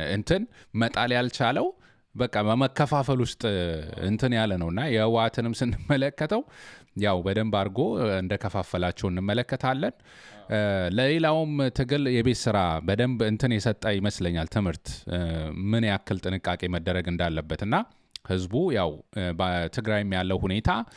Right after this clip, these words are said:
እ፣ አስቸጋሪ ሁኔታ ነው። ጦርነት ያንዣበበበት የኑሮ ሁኔታ ውድነቱም እየተባባሰ እንደሄደ ሕክምና ባለሙያዎች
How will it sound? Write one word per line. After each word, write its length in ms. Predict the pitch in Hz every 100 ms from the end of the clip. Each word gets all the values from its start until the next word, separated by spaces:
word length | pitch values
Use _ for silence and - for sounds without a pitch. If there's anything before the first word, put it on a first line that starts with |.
| - - - - -
እ፣ 80 | 104 104
አስቸጋሪ 540 | 95 98 151 143 143 131
ሁኔታ 320 | 107 98 87 87
ነው። 140 | 92 233 196
ጦርነት 500 | - 110 117 113 107 - 104
ያንዣበበበት 920 | 92 98 101 95 95 92 82 135 147 -
የኑሮ 320 | 107 95 98 104
ሁኔታ 300 | 98 95 95 113
ውድነቱም 600 | 98 87 107 101 98 135 160
እየተባባሰ 580 | 101 104 95 95 90 -
እንደሄደ 300 | 90 95 151
ሕክምና 360 | 214 - 160 151
ባለሙያዎች 480 | 127 113 110 107